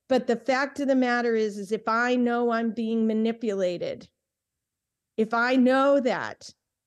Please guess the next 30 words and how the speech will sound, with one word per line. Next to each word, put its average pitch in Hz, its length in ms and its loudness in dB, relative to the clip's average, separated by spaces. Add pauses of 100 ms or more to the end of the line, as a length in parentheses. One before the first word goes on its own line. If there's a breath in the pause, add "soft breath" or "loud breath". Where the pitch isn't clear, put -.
(160)
then 254 160 4
it 262 140 4
is 285 240 0
my 294 560 2
responsibility 254 1300 0
not 247 360 0
to 233 100 -4
be 262 260 2
manipulated. 247 1000 0 (560)
And 233 480 2 (100)
if 254 240 0
my 247 160 2
loved 247 360 -2
one 262 240 0
is 240 340 -4
trying 240 380 0
to 233 120 -4
manipulate 240 640 0
me, 214 280 -2
it's 233 180 -4 (160)
actually 269 640 -2
not 294 320 2 (100)
their 240 220 0
responsibility 226 1040 0
not 247 400 0
to 285 140 -10
try 285 280 0
and 269 200 2
manipulate 262 720 -2
me. 185 260 -6